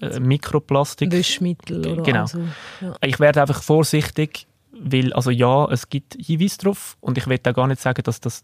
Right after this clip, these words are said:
Speaker 1: nicht eine Ursache ist, aber es ist extrem schwierig, da wirklich einen kausalen Zusammenhang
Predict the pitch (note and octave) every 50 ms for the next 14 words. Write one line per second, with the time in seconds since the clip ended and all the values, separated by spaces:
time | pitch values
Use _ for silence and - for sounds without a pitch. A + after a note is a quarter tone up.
0 | _ - B2+ B2+ C3 - - - B2 B2 B2+ C#3 D#3 D3 - C#3+ C#3+ - - C#3+
1 | D#3+ - - - - - - - - - - - C3 - B2 - C3+ B2+ C3 -
2 | - - - B2 B2 C3 C3 B2+ - - C3 B2 B2+ B2+ A#2+ - - - - A#2+
3 | A#2 B2+ B2+ B2 - - C3+ A#2+ - - B2 A#2 - - - B2+ B2 B2+ B2 -
4 | - B2+ B2+ B2+ B2+ A#2+ - - C3 C3 B2+ A#2+ A#2+ A#2+ B2 B2 B2